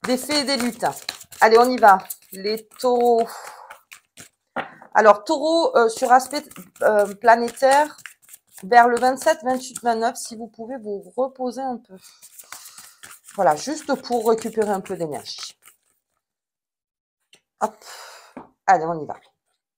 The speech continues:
Bien, j'ai le passage secret pour les taureaux. Donc, on sort de quelque chose. On sort d'une problématique. On sort, euh, peut-être que vous attendiez une réponse, donc ça arrive vers vous. Euh, la réponse est là, donc vous y allez. Encore une fois, cette carte, je vais le dire, hein, euh,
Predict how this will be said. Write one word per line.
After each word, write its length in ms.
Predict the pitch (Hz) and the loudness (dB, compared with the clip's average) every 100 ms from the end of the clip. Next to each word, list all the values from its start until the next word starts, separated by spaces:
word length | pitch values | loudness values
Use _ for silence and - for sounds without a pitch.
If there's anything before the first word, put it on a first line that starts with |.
| _ _ _ _ _ | _ _ _ _ _
Bien, 340 | 175 190 247 190 | -10 4 4 4
j'ai 140 | 202 | -2
le 120 | 214 | -2
passage 360 | 220 226 226 226 | 2 2 0 -2
secret 300 | 226 - 226 | -10 -10 -12
pour 180 | 214 208 | -8 -8
les 160 | 208 - | -8 -6
taureaux. 380 | 226 208 226 - - - _ | -4 -2 -4 -8 -20 -20 _
Donc, 320 | 170 208 214 - | 0 0 0 -6
on 320 | 190 190 190 190 | -4 -2 -2 -4
sort 500 | - 240 247 - _ 175 | 2 4 4 0 _ -6
de 300 | 190 220 - _ | -2 -2 -6 _
quelque 300 | 262 240 254 | 4 4 0
chose. 460 | 240 - 190 156 - | -6 -2 -2 -4 -10
On 80 | 165 | -16
sort 320 | - 156 - _ _ _ | -8 -8 -10 _ _ _
d'une 140 | 160 190 | -14 -12
problématique. 640 | - 165 170 - 330 - _ _ _ | -8 -2 0 -2 -6 -10 _ _ _
On 120 | 220 | -2
sort, 400 | 220 220 202 - - - _ - | 0 0 0 -2 -18 -20 _ 6
euh, 180 | 175 170 | 8 8
peut-être 320 | 202 208 208 | 2 -2 -2
que 80 | 196 | -6
vous 180 | 190 208 | -2 0
attendiez 360 | 208 202 202 | 0 -2 -2
une 60 | 196 | -4
réponse, 380 | 185 185 180 - | -6 -6 -12 -12
donc 160 | 151 | -12
ça 120 | - | -4
arrive 240 | 151 165 165 | -4 -4 -4
vers 180 | 190 196 | -4 -4
vous. 220 | 285 330 - - _ 170 | -8 -8 -14 -20 _ -4
Euh, 140 | 165 | 0
la 100 | 160 | 0
réponse 400 | 175 180 208 - | 0 -2 -4 -2
est 40 | 202 | 4
là, 220 | 247 320 | 4 4
donc 240 | - - 180 | -4 -8 -10
vous 160 | 214 214 | -10 -10
y 180 | 190 | 0
allez. 320 | 220 208 175 _ | 0 0 -6 _
Encore 280 | 190 196 240 | -6 0 -2
une 100 | 247 | 0
fois, 180 | 311 359 | 2 2
cette 300 | - 254 - | 2 -8 -4
carte, 420 | 262 294 - - | 2 2 0 -10
je 120 | 185 | -8
vais 80 | 208 | -8
le 80 | 185 | -8
dire, 200 | 196 190 | -6 -4
hein, 180 | 180 202 | -6 -10
euh, 200 | 165 160 | -18 -20